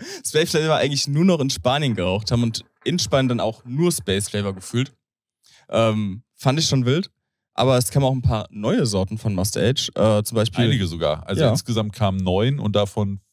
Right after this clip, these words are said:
Speaker 2: vier oder fünf neue.
Speaker 1: Ja, also wir haben neu Unicorn,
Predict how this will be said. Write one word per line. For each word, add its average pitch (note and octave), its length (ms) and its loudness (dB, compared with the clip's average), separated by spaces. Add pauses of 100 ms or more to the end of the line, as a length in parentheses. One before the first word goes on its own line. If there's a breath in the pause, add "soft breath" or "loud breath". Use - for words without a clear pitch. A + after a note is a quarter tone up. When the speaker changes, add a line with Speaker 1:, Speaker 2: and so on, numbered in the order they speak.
Speaker 2:
vier C3+ 260 -2
oder A2+ 200 2
fünf A2+ 320 -4
neue. B2 200 2
Speaker 1:
Ja, A2+ 60 2
also A#2 240 0
wir A#2+ 120 4
haben A#2+ 480 2
neu A#2 380 4
Unicorn, F#3 680 0